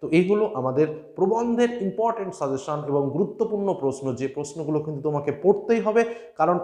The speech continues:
এর মধ্যে থেকে ওপেন প্রশ্ন আসবে তোমাদের, এটা বলে রাখলাম। তো এই বলে আজকের আলোচনা শেষ করলাম। সকলে ভালো থেকো, সুস্থ থেকো, সাবধানে থেকো। অবশ্যই ফাইনাল পরীক্ষার আগে প্রশ্নগুলো রেডি করে পরীক্ষার হলে যেও।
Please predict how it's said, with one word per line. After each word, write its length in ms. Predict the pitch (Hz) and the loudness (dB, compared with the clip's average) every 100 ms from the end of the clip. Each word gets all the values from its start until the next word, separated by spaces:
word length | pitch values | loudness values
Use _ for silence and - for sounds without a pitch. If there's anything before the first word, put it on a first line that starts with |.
| - | 0
এর 160 | 156 151 | 2 2
মধ্যে 360 | 123 143 143 | 2 0 -2
থেকে 380 | 165 156 160 - | -6 -4 -6 -4
ওপেন 360 | 175 175 269 254 | -6 2 4 4
প্রশ্ন 280 | 185 165 156 | 0 -2 2
আসবে 260 | 143 123 139 | 2 2 0
তোমাদের, 320 | 127 113 113 | 0 0 0
এটা 120 | 110 | -2
বলে 180 | 107 110 | -2 0
রাখলাম। 380 | 104 - 117 113 | 0 0 0 0
তো 140 | - 123 | -6 -4
এই 180 | 135 160 | 0 4
বলে 220 | 180 196 - - - | 4 2 -2 -14 -8
আজকের 300 | 139 - 127 | -6 -2 2
আলোচনা 260 | 117 113 113 | 2 0 -4
শেষ 220 | 127 - | -8 -8
করলাম। 300 | 170 170 175 | -2 0 0
সকলে 300 | 175 185 202 | -2 0 2
ভালো 200 | 196 185 | 2 2
থেকো, 200 | 196 185 | 0 -2
সুস্থ 240 | 190 196 | -4 -6
থেকো, 180 | 196 190 | -4 -2
সাবধানে 380 | 190 185 185 190 | -2 -4 -2 -4
থেকো। 240 | 190 185 | -4 -4
অবশ্যই 420 | 175 170 240 240 | 0 2 2 2
ফাইনাল 220 | 214 165 143 | -2 -2 -2
পরীক্ষার 300 | 139 135 127 | -4 -4 -6
আগে 120 | 127 | -6
প্রশ্নগুলো 480 | 123 127 131 123 120 | -4 -6 -6 -4 0
রেডি 260 | 120 151 196 | 2 2 2
করে 160 | 190 | 0
পরীক্ষার 380 | - 139 135 139 | 0 -2 -4 -2
হলে 140 | 127 | 0
যেও। 200 | 120 123 | 2 0